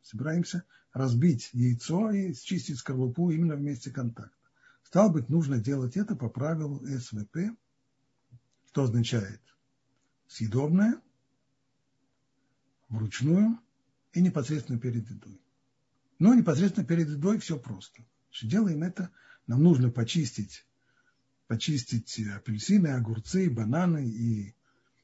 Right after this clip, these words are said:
счистить скорлупу яйца. Все это будем делать непосредственно перед тем, как садиться за стол. Все хорошо. Делаем это вручную.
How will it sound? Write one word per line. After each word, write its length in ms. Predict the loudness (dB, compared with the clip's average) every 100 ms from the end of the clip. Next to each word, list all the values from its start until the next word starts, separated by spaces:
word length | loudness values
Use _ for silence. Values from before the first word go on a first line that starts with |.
| _ _
счистить 480 | -6 -4 -2 -4 -8 _ _ _ _ _ _ -18
скорлупу 580 | -6 0 2 0 0
яйца. 380 | 0 0 0 0
Все 160 | 0 -2
это 80 | -2
будем 200 | -2 0
делать 280 | -2 -2
непосредственно 480 | -6 -8 -8 -4 -2
перед 160 | -2 -4
тем, 160 | -6
как 160 | -8 -8
садиться 380 | -6 -6 -6 -10
за 160 | -12
стол. 220 | -16 _ _ _ _ _ _ _ -10
Все 160 | -8
хорошо. 380 | -8 -10 -14 -20 _ -20 -20 0
Делаем 340 | 4 6 6
это 160 | 6 2
вручную. 720 | 0 -2 -2 -2 0 -2 -4